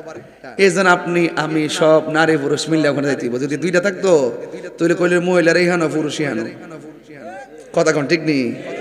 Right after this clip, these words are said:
তো এই ছোট্ট জিনিসগুলো আপনারা বুঝেন না অনেক সময়, এগুলা উল্টাপাল্টা প্রশ্ন করেন না। তবে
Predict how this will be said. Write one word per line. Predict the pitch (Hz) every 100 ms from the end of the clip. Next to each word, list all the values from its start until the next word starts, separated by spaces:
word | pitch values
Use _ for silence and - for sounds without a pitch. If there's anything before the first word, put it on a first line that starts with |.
| - - 175 160 - -
তো | 170
এই |
ছোট্ট | 160 202 -
জিনিসগুলো | 202 208 180 180
আপনারা | 175 165
বুঝেন | 143 185 170
না | 147 139
অনেক | 127
সময়, | - 120 107 - - - - - 127 -
এগুলা | 165 160 175
উল্টাপাল্টা | 170 190 185 175 165
প্রশ্ন | 156 151 - 170
করেন | 160 170 175
না। | 170 170 - 156 - 170 165 170 175 170 175 _
তবে | 175 175 196